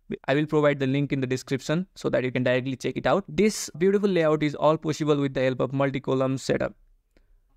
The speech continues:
And in this video, we'll talk about creating multiple columns that looks like this. So this is from the Obsidian Life O S demo world. I close this one, and this is a world where I am creating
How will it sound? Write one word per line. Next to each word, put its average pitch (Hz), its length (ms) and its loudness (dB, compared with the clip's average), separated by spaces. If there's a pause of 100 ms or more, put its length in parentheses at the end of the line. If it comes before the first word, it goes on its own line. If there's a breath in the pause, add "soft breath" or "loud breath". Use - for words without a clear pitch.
(160)
And 151 160 2
in 165 60 2
this 175 140 2
video, 139 360 2
we'll 143 200 0
talk 143 180 2
about 131 320 2
creating 135 520 0 (360)
multiple 147 340 2
columns 131 440 0
that 135 240 -2
looks 127 180 -2
like 135 220 -2
this. - 260 -8 (840)
So 139 300 0
this 165 140 -2
is 175 140 2
from 143 320 2
the 139 260 2 (160)
Obsidian 135 460 0
Life 127 180 -2
O 135 60 0
S 131 160 0
demo 131 240 -2
world. 160 280 0
I - 120 -4
close 156 260 2
this 151 180 -4
one, 151 280 0 (360)
and 139 280 -2
this - 160 -4
is 165 160 2
a 151 220 4
world 135 420 0
where 135 160 0
I 131 60 0
am 131 140 -2
creating 131 600 -4